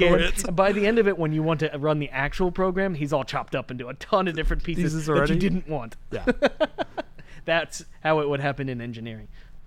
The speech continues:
Speaker 1: Before you even monologue.
Speaker 2: Yeah.
Speaker 1: Right. <laughs> "Sorry, the program's off. <laughs> Let me
Speaker 2: Yeah.
Speaker 1: restart."
Speaker 2: So why, what, so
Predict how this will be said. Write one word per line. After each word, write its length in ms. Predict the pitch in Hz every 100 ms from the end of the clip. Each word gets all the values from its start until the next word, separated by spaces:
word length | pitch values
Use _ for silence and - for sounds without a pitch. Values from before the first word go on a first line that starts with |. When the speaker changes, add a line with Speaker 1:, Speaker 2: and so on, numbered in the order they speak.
| - - - - - -
Speaker 1:
Before 320 | 160 - 214 202
you 200 | 180 175
even 160 | 156
monologue. 460 | 143 127 120 104 - - - -
Speaker 2:
Yeah. 200 | 104 - - - -
Speaker 1:
Right. 200 | 120 104 -
<laughs> 800 | - 932 906 - - - - - - - - - - - - - - - -
"Sorry, 260 | 190 185
the 60 | 180
program's 460 | 190 190 185 170
off. 280 | 175 175 - -
<laughs> 100 | -
Let 180 | 233 214
me 140 | 202
Speaker 2:
Yeah. 80 | 139
Speaker 1:
restart." 380 | 214 175 196 196
Speaker 2:
So 280 | 240 175 127 - - 151
why, 480 | 165 214 254 247 - - - - - - - -
what, 540 | 156 170 240 - 180 -
so 360 | 185 160 143